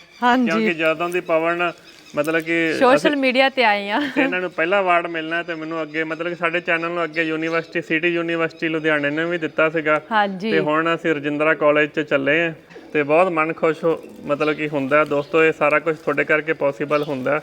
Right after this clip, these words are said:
Speaker 1: ਬਿਲਕੁਲ
Speaker 2: ਤੇ ਹੁਣ
Speaker 1: ਜੀ।
Speaker 2: ਅਸੀਂ ਚੱਲੇ ਆ ਬਠਿੰਡੇ। ਲਓ ਵੀ, ਕਾਰ ਨੂੰ ਮਾਰ ਲਿਆ ਪਾਣੀ ਤੇ ਹੁਣ ਦੋਸਤੋ, ਤੁਹਾਨੂੰ ਬਠਿੰਡੇ ਜਾ ਕੇ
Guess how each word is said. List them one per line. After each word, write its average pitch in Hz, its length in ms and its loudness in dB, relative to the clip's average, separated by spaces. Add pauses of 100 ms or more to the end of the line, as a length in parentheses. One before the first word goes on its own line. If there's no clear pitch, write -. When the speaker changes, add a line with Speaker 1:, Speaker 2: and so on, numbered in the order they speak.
Speaker 1:
ਬਿਲਕੁਲ 220 440 0
Speaker 2:
ਤੇ 147 100 2
ਹੁਣ 143 160 0
Speaker 1:
ਜੀ। 156 60 0
Speaker 2:
ਅਸੀਂ 165 160 -4
ਚੱਲੇ 147 260 -2
ਆ 147 40 0
ਬਠਿੰਡੇ। 139 500 -2 (500)
ਲਓ 143 200 6
ਵੀ, 147 160 2 (560)
ਕਾਰ 139 240 6
ਨੂੰ 147 140 0
ਮਾਰ 139 240 6
ਲਿਆ 139 140 2
ਪਾਣੀ 139 360 0 (720)
ਤੇ 143 80 2
ਹੁਣ 143 220 0
ਦੋਸਤੋ, 147 320 2
ਤੁਹਾਨੂੰ 143 300 0 (100)
ਬਠਿੰਡੇ 139 400 2
ਜਾ 139 200 2
ਕੇ 151 240 -4